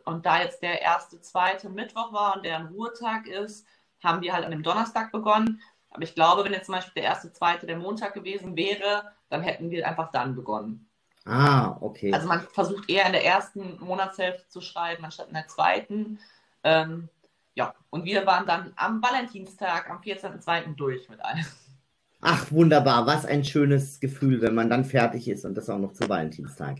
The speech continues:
Speaker 1: Richtig.
Speaker 2: <laughs> Wir haben ja schon jetzt einen Unterschied so ein bisschen angesprochen, äh, nämlich, dass es zwei Strafrechtsklausuren bei, sind. Bei acht Klausuren im ersten Examen sind's ja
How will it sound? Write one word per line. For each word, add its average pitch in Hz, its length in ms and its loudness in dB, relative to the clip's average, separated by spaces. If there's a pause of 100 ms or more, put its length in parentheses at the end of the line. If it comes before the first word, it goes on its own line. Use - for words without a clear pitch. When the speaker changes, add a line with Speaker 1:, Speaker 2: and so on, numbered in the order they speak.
Speaker 1:
Richtig. 208 540 -6
Speaker 2:
<laughs> 175 1600 2 (360)
Wir 165 320 4
haben 175 140 6
ja 180 120 8
schon 180 220 2
jetzt 170 320 2
einen 165 240 6
Unterschied 185 720 2
so - 100 0
ein 165 100 2
bisschen - 360 -2
angesprochen, 175 1160 2 (540)
äh, 151 180 2
nämlich, 170 340 6
dass - 240 0
es - 160 -12
zwei 151 520 6
Strafrechtsklausuren 160 1400 2
bei, 143 380 2
sind. 160 300 2
Bei - 160 2
acht - 260 -2 (240)
Klausuren 143 460 4
im 117 200 -2
ersten 123 360 -2
Examen 127 420 2
sind's 127 180 -4
ja 117 280 2